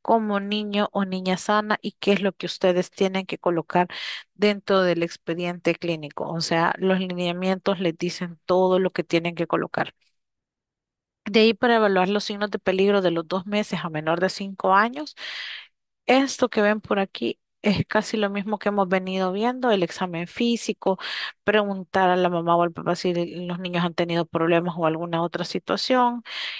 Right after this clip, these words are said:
eh, siempre explicar lo de la referencia, siempre verificar si es una primera consulta o una reevaluación y todo lo que ya estuvimos hablando.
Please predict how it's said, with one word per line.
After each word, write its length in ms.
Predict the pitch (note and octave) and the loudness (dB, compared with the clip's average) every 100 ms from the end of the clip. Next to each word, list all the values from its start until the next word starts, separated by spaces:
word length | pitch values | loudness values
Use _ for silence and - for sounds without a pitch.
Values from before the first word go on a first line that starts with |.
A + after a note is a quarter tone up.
| - - | -6 2
eh, 480 | F#3+ F#3+ F#3 F#3 - | 6 6 6 4 0
siempre 440 | - G#3+ G3 G3 | -2 -2 0 0
explicar 500 | F#3 - F#3+ - E3 | 0 -2 -4 0 0
lo 140 | E3+ | 2
de 100 | E3+ | 2
la 100 | E3+ | 2
referencia, 840 | E3+ F#3 - G#3+ A#3+ B3 A#3+ A3 G#3+ | 2 0 -2 0 0 -2 -2 0 0
siempre 420 | - - G3 G3+ | -2 -6 -4 -2
verificar 540 | F#3 F3+ - F#3 D#3+ D#3+ | 0 -2 -4 -2 0 0
si 120 | F#3+ | -6
es 60 | |
una 160 | E3+ F3+ | -6 -8
primera 380 | - E3+ E3+ E3 | -4 -2 0 0
consulta 540 | - F3+ - E3 F3+ | -4 -10 -10 -4 -2
o 20 | |
una 260 | E3+ E3 E3+ | -2 0 0
reevaluación 800 | E3+ E3+ D3+ - F3+ - A#3 B3+ - - - - | 2 2 2 0 0 0 0 -2 -12 -12 -14 -10
y 100 | - | -10
todo 240 | - G3+ G#3 | -2 4 4
lo 100 | G3 | 2
que 160 | - | 0
ya 80 | F3+ | 0
estuvimos 520 | E3+ - F3 E3 E3 | 0 -4 -6 -6 0
hablando. 380 | E3+ D3+ E3 D#3 | 0 0 -2 -6